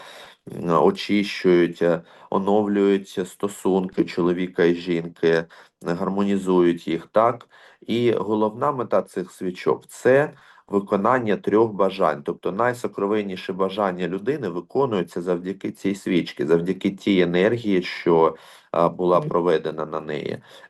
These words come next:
Speaker 1: Е, відповідно, вона обкручена в трави, її обкру-, обкручено в трави, які я збирав власноруч. І,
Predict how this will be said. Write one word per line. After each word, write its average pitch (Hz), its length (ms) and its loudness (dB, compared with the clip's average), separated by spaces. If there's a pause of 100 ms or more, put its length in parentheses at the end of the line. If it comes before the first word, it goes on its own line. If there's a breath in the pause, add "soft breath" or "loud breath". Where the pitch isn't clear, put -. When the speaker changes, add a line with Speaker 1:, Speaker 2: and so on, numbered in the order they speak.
Speaker 1:
Е, 87 580 8
відповідно, 104 720 2
вона 101 380 4
обкручена 101 760 -2
в 92 140 -8
трави, 104 680 2 (140)
її 85 260 2
обкру-, 98 460 -2
обкручено 95 640 -2
в 87 100 -6
трави, 110 440 4
які 87 300 0
я 101 160 4
збирав 90 380 2
власноруч. 85 840 -6 (520 loud breath)
І, 104 380 6